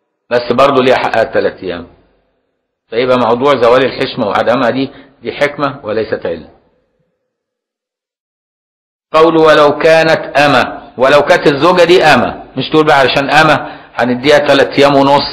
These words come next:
نص الحرة يعني، حرة ليها، لو أمة بكرة اديها تلات أيام ونص، ولو أمة ثيب اديها يوم، يوم ونص، نص التلاتة، لا.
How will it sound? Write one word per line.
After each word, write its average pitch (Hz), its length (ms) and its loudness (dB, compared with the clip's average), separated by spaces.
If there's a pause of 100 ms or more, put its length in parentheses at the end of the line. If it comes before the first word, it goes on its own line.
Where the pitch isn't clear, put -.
(300)
نص 117 240 -4
الحرة 127 400 2
يعني، 127 400 0 (580)
حرة 123 220 2
ليها، 120 520 0
لو 104 220 0
أمة 127 200 2
بكرة 123 260 0
اديها 117 180 2
تلات 120 360 0
أيام 120 140 2
ونص، 117 340 -4 (760)
ولو 104 300 0
أمة 120 320 0
ثيب 120 320 0
اديها 113 400 2
يوم، 120 360 -2 (200)
يوم 127 260 0
ونص، - 560 -2
نص 113 260 -10
التلاتة، 113 440 -4
لا. 104 260 -2